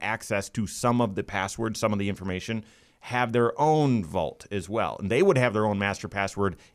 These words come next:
i-, to get into that. And then from your LastPass, from your login, you can then efficiently and safely share certain passwords with them,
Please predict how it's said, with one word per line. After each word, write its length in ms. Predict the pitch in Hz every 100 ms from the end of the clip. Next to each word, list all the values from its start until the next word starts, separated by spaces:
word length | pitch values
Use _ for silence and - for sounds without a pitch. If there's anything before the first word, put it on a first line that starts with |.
| _ -
i-, 80 | 123 -
to 100 | 113
get 200 | 113 113
into 180 | 107 104
that. 360 | 135 101 - - - _ _
And 160 | 123 135
then 200 | 139 135
from 580 | - - 120 151 165 156 - _ -
your 720 | 92 107 151 170 135 131 113 _ _ _ _ 98
LastPass, 500 | 117 135 - 101 -
from 160 | 113
your 120 | 123 117
login, 380 | 117 120 104 110
you 180 | 123
can 200 | 147 135
then 200 | 123 120 123
efficiently 760 | 107 113 131 123 107 107 107 - _ _ _ -
and 120 | 95
safely 540 | - 131 - 101 98 - -
share 720 | - - - 127 135 123 117 - _ _
certain 560 | - - 135 131 127 120
passwords 580 | - 110 113 107 98 92
with 220 | 92 -
them, 180 | 78